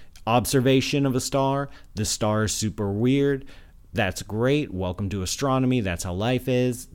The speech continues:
We don't understand most of the things in the universe. And then some astronomers come around and say, "Hey, we're not saying it's aliens, but we did some numbers, and it turns out if you have aliens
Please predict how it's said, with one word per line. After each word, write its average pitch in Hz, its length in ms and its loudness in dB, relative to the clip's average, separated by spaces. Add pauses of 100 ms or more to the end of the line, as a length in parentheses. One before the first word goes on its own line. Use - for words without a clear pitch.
We 92 140 -4
don't 90 160 -4
understand 131 580 0
most 101 220 0
of 95 60 -2
the 87 60 -4
things 113 300 0
in 95 100 0
the 90 60 0
universe. 147 640 2 (380)
And 127 220 6
then 127 500 2 (460)
some 104 260 0
astronomers 139 500 2
come 139 160 2
around 156 220 4
and 139 100 4
say, 135 200 -2
"Hey, 165 140 0
we're 151 120 -2
not 160 280 0
saying 151 280 0
it's 123 160 -2
aliens, 147 380 4
but 117 120 -2
we 120 120 0
did 131 200 2
some 117 160 -2
numbers, 120 640 2
and 113 300 0
it 110 80 -2
turns 123 360 0
out 131 400 2
if 104 140 -4
you 117 120 0
have 117 120 2
aliens 117 640 2